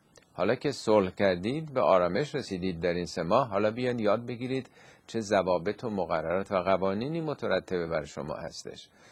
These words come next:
وقتی که ذی‌حجه تمام می‌شه، قربانی هم انجام می‌شه، ماه بعد که اولین ماه سال آیندش هست، محرمه.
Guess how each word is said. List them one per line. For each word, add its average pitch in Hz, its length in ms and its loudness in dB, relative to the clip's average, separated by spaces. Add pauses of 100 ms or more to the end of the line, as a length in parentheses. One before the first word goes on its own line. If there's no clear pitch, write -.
(340)
وقتی 123 320 4
که 170 120 0
ذی‌حجه 120 560 0
تمام 117 420 2
می‌شه، 127 500 -4 (120)
قربانی 101 540 2
هم 107 120 -4
انجام 95 380 -2
می‌شه، 120 500 -8
ماه 123 400 4
بعد 113 340 2
که 127 160 -6 (220)
اولین 90 720 -2
ماه 127 340 0
سال 90 420 -2 (100)
آیندش 82 580 -4
هست، 135 360 -2 (840)
محرمه. 85 840 0